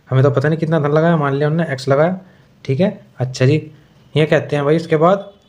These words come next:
छः माह बाद B ए से दो गुना धन लगाता है। भाई इसके तो पूरे बारह मंथ के लिए लग गया, छः माह बाद आया B ए से दो गुना धन लगाता है, मतलब टू एक्स हो गया, ये छः माह के लिए लगाया।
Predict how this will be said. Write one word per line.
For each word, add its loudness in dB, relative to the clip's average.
छः -2
माह 0
बाद 2
B 0
ए 2
से 0
दो 2
गुना -2
धन 0
लगाता 0
है। 0
भाई 4
इसके 0
तो 2
पूरे 4
बारह 4
मंथ -2
के -2
लिए 4
लग 2
गया, 2
छः 0
माह 2
बाद 4
आया 2
B 0
ए 2
से -2
दो 2
गुना 0
धन -2
लगाता 0
है, -4
मतलब -2
टू 0
एक्स 0
हो 0
गया, 2
ये 2
छः -4
माह -2
के -6
लिए 2
लगाया। 0